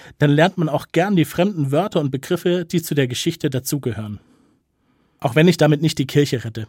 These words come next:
Ich glaube, wir müssen mehr erzählen. Aus der Bibel und aus dem Leben. Begeistert, wie Star Trek-Fans. Und zum Schluss, lebe lang und in Frieden.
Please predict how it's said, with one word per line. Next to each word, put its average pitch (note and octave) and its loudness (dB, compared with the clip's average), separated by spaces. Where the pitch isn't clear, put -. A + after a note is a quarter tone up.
Ich - -4
glaube, D3+ 0
wir C3 2
müssen C#3+ 0
mehr C3 0
erzählen. G#2+ -8
Aus C3+ -6
der C3 -2
Bibel F3 0
und C3+ -4
aus C3 -6
dem A#2 -2
Leben. G#2 -8
Begeistert, B2+ -2
wie - -8
Star B2+ -4
Trek-Fans. - -12
Und B2 -10
zum A#2 -6
Schluss, - -4
lebe C3+ 2
lang C#3 2
und C#3+ 2
in C3+ 0
Frieden. A#2 -10